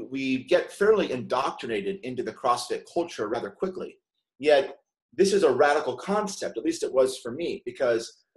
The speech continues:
I'd been exercising with people for many, many years prior to that particular workout. Yet what Coach said, one word changes everything. It's not that I'm gonna work out with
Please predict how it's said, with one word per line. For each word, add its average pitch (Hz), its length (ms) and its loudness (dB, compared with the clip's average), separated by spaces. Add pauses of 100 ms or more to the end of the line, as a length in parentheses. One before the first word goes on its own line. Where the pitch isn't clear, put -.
I'd 165 280 0
been 139 420 0 (600)
exercising 117 1080 -2
with 98 500 0
people 95 540 -10 (580)
for 131 420 4
many, 156 180 -2
many 139 200 -2
years 147 380 2
prior 135 380 2
to - 240 -8
that 120 280 -2 (280)
particular 127 380 -8
workout. 180 360 -2 (640)
Yet 135 400 2
what 156 240 2
Coach 190 340 2
said, 202 460 2 (420)
one 160 260 -2
word 190 220 4
changes 156 360 -4
everything. 208 400 0 (500)
It's 131 180 2
not 196 180 2
that 170 80 0
I'm 160 160 0
gonna 143 180 0
work 135 280 -2
out 113 220 2 (160)
with 131 360 4